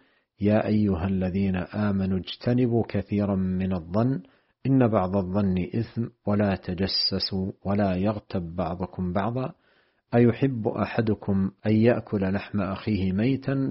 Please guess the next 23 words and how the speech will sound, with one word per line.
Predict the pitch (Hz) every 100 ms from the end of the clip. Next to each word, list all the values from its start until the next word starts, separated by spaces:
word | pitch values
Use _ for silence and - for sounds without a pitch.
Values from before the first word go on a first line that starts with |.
| -
فكرهتموه، | 110 104 95 80 - 92 98 95 87
واتقوا | 92 - - 107 95
الله | 92 92 87 82 87 - -
إن | 110 95
الله | 90 90 87 85 90 - -
تواب | 95 87 90 87 85 85 82
رحيم". | - - 82 - _ _ _ _ _ _ _ 110
لأن | 110 123 113 101 95
هذه | - 95 113 98 87
المعاني | 95 90 85 90 98 92
كلها | 87 - 107 90 76 82 85 - _ 104
إذا | 90 95
وجدت | 92 107 104 98 98 95 -
ضعفت | 123 98 92 87 -
الأخوة، | 82 - 90 73 67 - _ _ _ _ _
ولهذا | 101 101 113 110
ينبغي | 113 113 95 92
على | 80 87
المسلم | 87 98 92 104 107 117 -
أن | 95
يكون | 90 - 104 95 80 -
همه | 87 113 110 92 85 87
دائمًا | 95 104 113 117 131